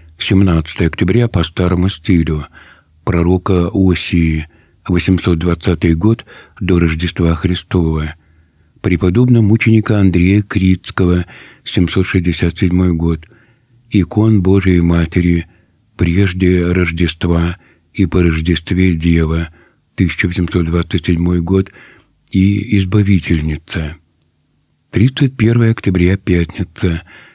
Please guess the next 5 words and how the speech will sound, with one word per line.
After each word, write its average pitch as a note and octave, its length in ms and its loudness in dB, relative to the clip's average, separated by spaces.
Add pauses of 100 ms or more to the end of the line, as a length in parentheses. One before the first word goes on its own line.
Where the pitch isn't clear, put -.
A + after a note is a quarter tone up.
(120)
восемнадцатое F2+ 800 -2
октября F#2 420 0
по F2+ 120 -2
старому F2 460 -2
стилю. E2+ 560 -2